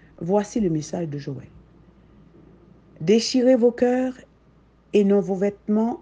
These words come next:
et revenez à l'Éternel, votre Dieu, car il fait grâce,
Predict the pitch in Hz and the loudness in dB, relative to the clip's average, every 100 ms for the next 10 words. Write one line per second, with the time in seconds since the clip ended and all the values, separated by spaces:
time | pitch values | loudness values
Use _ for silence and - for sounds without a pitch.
0 | - 180 175 170 180 180 175 175 180 185 | -4 -2 0 -2 0 0 -2 -4 -4 -6
1 | 160 131 139 147 - 180 143 123 - _ | -8 -10 -12 -14 -10 -10 -10 -12 -16 _
2 | _ _ _ _ _ - 165 190 196 - | _ _ _ _ _ -6 -2 -2 -4 -8
3 | - - 165 - 165 131 - - - - | -12 -8 -4 -4 -4 -8 -16 -18 -20 -20